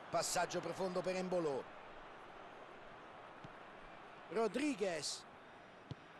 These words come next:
Granit Xhaka. La mette in avanti. Può andare in rete. Occhio al tiro. Shaqiri.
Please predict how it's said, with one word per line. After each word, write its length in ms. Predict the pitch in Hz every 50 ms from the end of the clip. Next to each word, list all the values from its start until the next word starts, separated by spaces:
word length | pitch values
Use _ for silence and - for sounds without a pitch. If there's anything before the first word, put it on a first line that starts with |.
| - - - - - - - - - - - - - - - - - - - - - - - - - - - - - - - - - - - - - -
Granit 340 | - 151 165 170 175 165 147
Xhaka. 500 | - - 175 139 127 - - 131 113 - - - - - - - - - - - - - - - - - - -
La 100 | 151 170
mette 220 | 196 226 214 -
in 80 | 208 202
avanti. 420 | 196 180 165 147 127 - 139 113 - - - - - - - - - -
Può 100 | 208 240
andare 280 | 220 240 254 254 262
in 40 | 254
rete. 260 | 262 262 233 - 202 190
Occhio 240 | - 311 - - 311
al 80 | 285 -
tiro. 380 | - 339 302 247 226 196 147 - - - - - - - - - - - - - - - - - - - - - - - - - - - - - - - - - - - - - - - - - - - - - - - - - - - - - - - - - - - - - - - - - - - - - - - - - - - - - - - - - - - - - - - - - - - - - - - - - - - -
Shaqiri. 840 | - - 220 233 208 - 269 302 285 262 226 214 208 202 - -